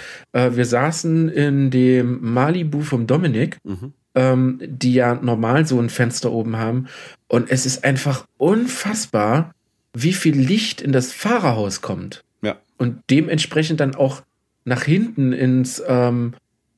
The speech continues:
Speaker 1: ja, in den Wohnraum mit, mit, wenn man Fahrerhaus sowieso integriert hat, das ist einfach so krass. Ich meine, klar, es geht Stauraum verloren. Die meisten haben dann irgendwie, äh, eine Zwischenebene drin oder sowas, das ist ganz klar.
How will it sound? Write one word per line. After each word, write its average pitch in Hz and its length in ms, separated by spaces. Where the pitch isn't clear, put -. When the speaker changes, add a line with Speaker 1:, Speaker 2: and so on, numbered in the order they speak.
Speaker 1:
ja, 135 200
in 120 160
den 123 240
Wohnraum 120 560
mit, - 260
mit, - 320
wenn 117 200
man 113 160
Fahrerhaus 127 500
sowieso 117 340
integriert 135 540
hat, 123 220
das 117 180
ist - 180
einfach 120 280
so - 160
krass. 156 260
Ich - 80
meine, 113 200
klar, 143 220
es 135 120
geht 107 120
Stauraum 151 460
verloren. 156 380
Die 135 40
meisten 110 380
haben 113 140
dann 113 160
irgendwie, 113 380
äh, 117 60
eine 110 320
Zwischenebene 139 640
drin 143 300
oder 135 200
sowas, 143 280
das 123 200
ist 123 120
ganz 107 260
klar. 139 380